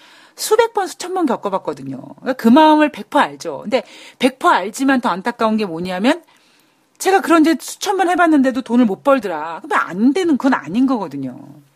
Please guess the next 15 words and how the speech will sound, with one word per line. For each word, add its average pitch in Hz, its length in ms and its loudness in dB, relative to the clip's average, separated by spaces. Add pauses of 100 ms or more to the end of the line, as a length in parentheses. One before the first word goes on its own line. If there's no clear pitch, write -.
(920)
여러분께서, 165 720 -4 (640)
어, 135 460 -8
진짜 156 440 -4 (260)
그동안에, 196 880 2 (180)
예, 160 100 -8
매매를 175 680 -2
실패하셨던 302 800 -2
이유에 175 300 0
대해서 156 640 -4
좀, - 220 -6 (420)
어, 147 220 0
다시 165 240 -4
한번 208 180 0
고민해 185 360 -2
보시고, 156 680 -6